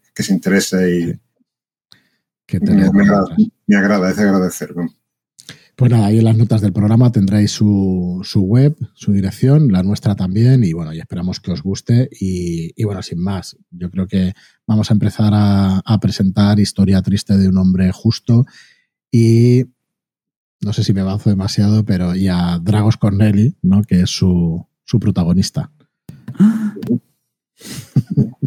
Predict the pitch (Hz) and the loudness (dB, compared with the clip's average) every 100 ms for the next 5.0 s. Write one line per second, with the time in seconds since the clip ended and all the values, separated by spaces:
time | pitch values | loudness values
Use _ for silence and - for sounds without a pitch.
0 | - - 120 _ _ - - - - - | -8 -10 -14 _ _ -18 -16 -16 -18 -20
1 | - 123 120 117 113 98 127 120 117 107 | -4 0 2 2 0 0 0 2 2 2
2 | 101 - 101 123 117 107 107 - 107 98 | -2 -6 -4 0 0 0 -4 -4 -4 -2
3 | 95 92 - 90 - 82 - - 113 - | -6 -8 -12 -14 -12 -14 -14 -4 -2 2
4 | 98 90 92 107 120 - 95 101 110 | 2 2 2 2 2 0 -4 -2 -2